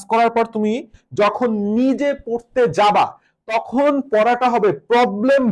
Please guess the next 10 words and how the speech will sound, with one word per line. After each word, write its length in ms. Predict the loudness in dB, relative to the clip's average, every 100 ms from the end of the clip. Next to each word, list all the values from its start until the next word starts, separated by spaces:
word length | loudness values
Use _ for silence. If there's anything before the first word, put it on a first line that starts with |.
| 2
বেসড 280 | 2 0 -4 -2
পড়াশোনা। 500 | 0 0 -2 -16 -16 _ _ _ _ _ _ _ _ _ _ _ _ _ _ _ -2
প্রবলেম 500 | 0 2 0 0 2 2 4
বেসড 260 | 2 0 -2
পড়াশোনা 500 | 0 0 -2 -8 -10 -12 -20 _ _ _ _ _ _ _ _ _ -20 _ -2
মানে 200 | 2 2 0
কি? 100 | -4 -12 -4
তোমার 200 | 0 0 0 0 0
এখনো, 360 | 0 0 2 2 0 -4
তুমি 140 | -4